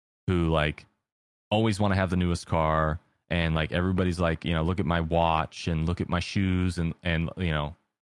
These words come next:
and so you just, like, are, when you're surrounded by those people, you just, like, kinda, like, naturally, even if you don't want to, like, you just naturally, like, I was driving a hundred fifty thousand dollar car because, like,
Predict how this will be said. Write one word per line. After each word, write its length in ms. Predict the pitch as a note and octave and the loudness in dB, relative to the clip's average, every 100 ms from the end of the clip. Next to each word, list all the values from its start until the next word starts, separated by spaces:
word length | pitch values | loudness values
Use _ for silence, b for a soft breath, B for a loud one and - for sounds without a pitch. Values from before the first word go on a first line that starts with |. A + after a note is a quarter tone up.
| _ _ - | _ _ -6
and 140 | D#2+ | -6
so 720 | - F2+ E2 E2 D#2+ D#2+ D2+ _ _ _ _ _ _ _ | -2 -2 0 2 2 0 -2 _ _ _ _ _ _ _
you 100 | E2+ | -8
just, 200 | D#2+ E2 | -6 -2
like, 260 | E2 D#2 - _ _ - | -2 -2 -6 _ _ -4
are, 260 | D#2+ D#2+ C#2 | 0 0 0
when 160 | E2 | 0
you're 100 | D#2+ | 0
surrounded 440 | - - D#2+ E2 D#2+ | -2 -4 0 0 0
by 120 | D#2+ | 0
those 200 | D#2+ D#2 | 0 -4
people, 520 | D#2+ D2+ D#2+ D#2+ D#2+ _ _ _ _ _ _ _ _ _ _ _ | -6 -4 -2 -2 -4 _ _ _ _ _ _ _ _ _ _ _
you 100 | E2 | -4
just, 160 | D#2+ D#2+ | -2 0
like, 160 | D#2+ - | -2 -2
kinda, 240 | E2+ E2 | -2 0
like, 160 | D#2 D2+ | 0 0
naturally, 460 | D2+ D#2 E2+ E2 | -2 -2 -2 -2
even 140 | D#2+ E2 | 0 -2
if 140 | - | -2
you 60 | D#2 | -4
don't 320 | D2+ D#2+ D2+ | -2 -2 0
want 220 | E2 F2 | -2 -2
to, 140 | - D#2 | -2 -2
like, 220 | D2 - | -2 -6
you 60 | |
just 160 | D2+ D2+ | -8 -2
naturally, 420 | D#2 D#2 - D#2 | 0 -2 -2 -2
like, 220 | D2 D2 - _ - | -2 -2 -8 _ -4
I 120 | F2 | -2
was 140 | G2+ | 0
driving 340 | E2+ G2 A2+ E2 | 0 0 0 0
a 40 | |
hundred 220 | D#2+ D2+ | 0 -2
fifty 200 | D#2 D#2+ | -2 -2
thousand 260 | D#2 C#2 D2 | -2 -2 -4
dollar 180 | C2+ C#2+ | -6 -4
car 300 | C2+ G1+ - _ _ - | -4 -6 -8 _ _ -8
because, 300 | F2+ F2+ D#2+ | -2 -2 0
like, 260 | D#2+ - | -2 -4